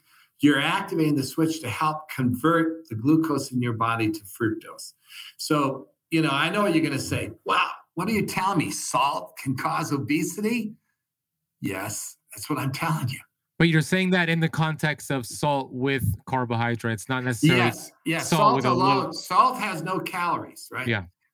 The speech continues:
Speaker 1: But salt turns on the enzymes to convert the starch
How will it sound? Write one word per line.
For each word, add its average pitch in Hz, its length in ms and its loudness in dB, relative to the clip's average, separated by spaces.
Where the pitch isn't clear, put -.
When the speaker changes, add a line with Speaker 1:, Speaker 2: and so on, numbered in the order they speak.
Speaker 1:
But - 300 -2
salt 202 400 -2
turns 175 240 -4
on 165 140 0
the 147 160 0
enzymes 135 760 -6
to 143 120 -8
convert 147 580 -2
the 127 80 -4
starch - 720 -4